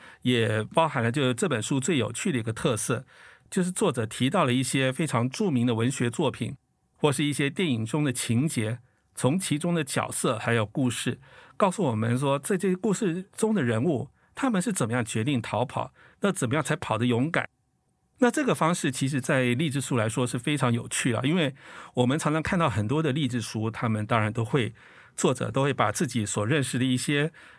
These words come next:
人物呢，或是举一些虚构的虚拟人物当作例子，但是这本书呢，却拿文学或电影中的，的角色当例子。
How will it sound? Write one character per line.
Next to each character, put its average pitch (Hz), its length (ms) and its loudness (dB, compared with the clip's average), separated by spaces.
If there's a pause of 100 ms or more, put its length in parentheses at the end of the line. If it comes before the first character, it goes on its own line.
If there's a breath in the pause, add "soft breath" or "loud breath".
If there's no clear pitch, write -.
人 117 220 2
物 180 240 0
呢， 151 360 0
或 139 120 0
是 135 140 -2
举 117 260 -2
一 123 40 2
些 151 120 0
虚 196 240 0
构 190 180 2
的 117 180 -2
虚 170 180 -4
拟 156 80 0
人 113 240 0
物 131 120 0
当 160 160 0
作 190 120 0
例 165 200 0
子， 123 260 -8 (400)
但 214 140 4
是 220 80 -4
这 269 140 2
本 160 140 2
书 143 180 -2
呢， 135 160 0
却 139 200 -4
拿 120 260 4
文 127 240 2
学 131 200 0
或 135 160 0
电 180 180 0
影 117 200 -4
中 156 280 0
的， 120 220 -2 (340 loud breath)
的 - 80 -2
角 113 260 2
色 170 220 2
当 131 200 2
例 127 160 0
子。 113 240 -8